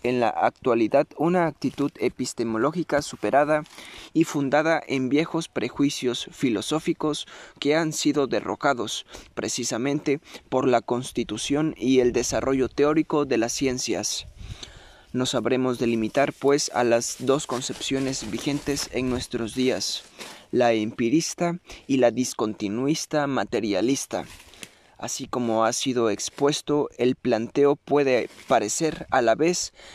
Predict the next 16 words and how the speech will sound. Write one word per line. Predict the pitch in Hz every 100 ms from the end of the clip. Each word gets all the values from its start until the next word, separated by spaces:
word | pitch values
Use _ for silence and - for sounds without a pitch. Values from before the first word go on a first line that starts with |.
| -
abstracto | 110 - - 156 160 - 160 139 131
y | 139
simplista. | 117 110 135 139 - 85 - _ - - - -
Es | 135 -
imprescindible | 123 - 120 123 113 143 156 147 95 131
exponer | - - 127 135 127
algunos | 113 131 139 131 -
ejemplos | 104 120 151 160 151 151 - -
y | 127
al | 120
mismo | 131 131 131 117
tiempo | - 156 156 147
justificar | - 131 - 170 110 135 131
por | - - -
qué | 143
consideramos | 131 123 - 101 98 131 147 147 -